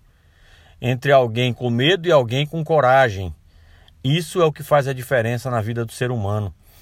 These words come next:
Seja cheio de Deus, busque a presença de Deus, viva na presença de Deus, creia na unção,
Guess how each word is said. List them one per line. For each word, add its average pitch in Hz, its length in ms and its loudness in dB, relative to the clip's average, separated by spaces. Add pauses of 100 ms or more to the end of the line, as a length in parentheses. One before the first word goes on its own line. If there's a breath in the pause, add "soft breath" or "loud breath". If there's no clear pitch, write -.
(280 soft breath)
Seja 175 300 -4
cheio 160 280 -2
de 135 120 -6
Deus, 117 420 -2 (300 soft breath)
busque 151 280 -2
a 160 60 2
presença 147 500 -2
de 135 120 -6
Deus, 110 240 -2
viva 160 440 -2
na 151 120 0
presença 131 480 -4
de 147 120 -6
Deus, 110 320 -4 (100)
creia 185 420 4
na 151 120 0
unção, 135 560 0